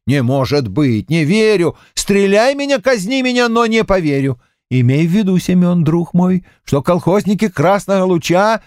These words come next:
исключительно честные труженики наших социалистических полей, и твои подозрения оскорбляют не только их, но и меня, как председателя колхоза. Прошу тебя, друг, серьёзно иметь это в виду.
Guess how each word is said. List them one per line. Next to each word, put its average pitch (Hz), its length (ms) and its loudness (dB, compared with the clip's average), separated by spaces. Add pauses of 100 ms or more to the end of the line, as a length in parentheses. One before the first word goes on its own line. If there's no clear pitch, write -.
(140)
исключительно 214 880 0
честные 214 540 0
труженики 247 840 0 (240)
наших 233 460 0 (100)
социалистических 240 920 -2
полей, 208 500 0 (140)
и 220 100 0
твои 254 280 0
подозрения 247 800 0
оскорбляют 220 600 0
не 185 100 -4
только 165 320 -2
их, 226 380 0 (200)
но 143 120 2
и 131 80 0
меня, 127 440 0
как 233 200 -2
председателя 160 680 -2
колхоза. 110 680 -4 (240)
Прошу 110 420 0
тебя, 165 200 0
друг, 160 340 -2
серьёзно 160 760 2
иметь 160 300 0
это 196 220 0
в 190 60 -2
виду. 160 600 2